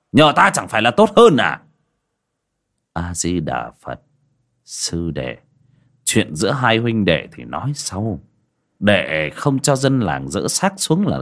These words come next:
cứ làm sao?" "Ông già, ông chỉ tu Phật Pháp có khác, làm sao nhìn ra được?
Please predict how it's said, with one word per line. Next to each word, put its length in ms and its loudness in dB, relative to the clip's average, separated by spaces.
cứ 120 0
làm 280 -2
sao?" 460 0
"Ông 260 4
già, 300 2
ông 240 8
chỉ 160 -2
tu 200 8
Phật 260 2
Pháp 260 2
có 100 6
khác, 280 2
làm 240 4
sao 220 4
nhìn 240 4
ra 180 4
được? 280 0